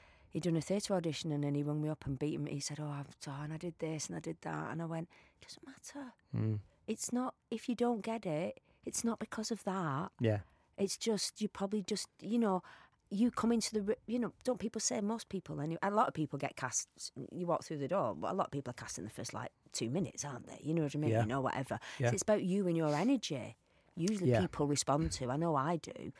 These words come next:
Speaker 2: Yeah.
Speaker 1: I mean, a lot of times I think, if I had my way, I wouldn't audition. I, I like, I think, 'cause I'm quite, <laughs> it's one thing I'm a bit
Speaker 2: <laughs>
Speaker 1: arrogant about. I go, "I know when people can act. They don't need to audition."
Speaker 2: Yeah.
Speaker 1: You know what I mean?
Speaker 2: Yeah,
Speaker 1: But
Speaker 2: yeah,
Speaker 1: you
Speaker 2: yeah,
Speaker 1: definitely
Speaker 2: yeah,
Speaker 1: get an
Speaker 2: yeah.
Speaker 1: instinct, don't you, with
Speaker 2: Absolutely, yeah.
Speaker 1: people?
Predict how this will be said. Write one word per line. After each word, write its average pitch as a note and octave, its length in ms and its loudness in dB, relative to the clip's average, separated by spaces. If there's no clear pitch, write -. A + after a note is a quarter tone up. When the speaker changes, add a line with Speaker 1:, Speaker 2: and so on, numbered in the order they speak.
Speaker 2:
Yeah. A#2 140 8
Speaker 1:
I - 40 8
mean, D#4 100 4
a D#3+ 40 0
lot D#3 140 -2
of - 60 -12
times D3+ 180 -4
I G#3 80 -4
think, - 240 -14
if - 120 -12
I D#3 80 0
had D#3 120 0
my C3 180 0
way, A#2+ 120 -4
I B2+ 40 -2
wouldn't D#3 240 -2
audition. C3+ 380 -2
I, E3+ 180 -2
I D3 100 2
like, B2 300 2
I G#3+ 240 8
think, C#3+ 380 2
'cause D#3 180 -2
I'm E3 220 4
quite, - 280 0
<laughs> - 100 -6
it's G#3 180 -6
one F3 120 4
thing - 180 -4
I'm C#4 120 8
a B4 100 12
bit G#4 260 8
Speaker 2:
<laughs> A#4 80 10
Speaker 1:
arrogant G4 240 6
about. A#3 180 6
I D#3 80 6
go, C#3+ 80 6
"I C#3+ 180 6
know B2 200 -10
when - 120 -16
people - 260 -12
can - 160 -16
act. - 220 -14
They D#3+ 140 4
don't - 180 -2
need A#2+ 160 -8
to - 120 -2
audition." - 520 -8
Speaker 2:
Yeah. D3 240 12
Speaker 1:
You C#4+ 80 10
know D4 80 12
what C4+ 160 8
I C#4+ 60 8
mean? D4 160 8
Speaker 2:
Yeah, C3+ 80 8
Speaker 1:
But - 100 10
Speaker 2:
yeah, - 60 10
Speaker 1:
you - 80 10
Speaker 2:
yeah, - 60 6
Speaker 1:
definitely - 340 8
Speaker 2:
yeah, G#2+ 80 8
Speaker 1:
get - 80 6
an E4+ 60 6
Speaker 2:
yeah. G#4 60 8
Speaker 1:
instinct, G3 440 4
don't D4+ 200 4
you, A#3+ 100 4
with E3+ 40 10
Speaker 2:
Absolutely, E3 460 6
yeah. D3+ 60 10
Speaker 1:
people? B2 200 2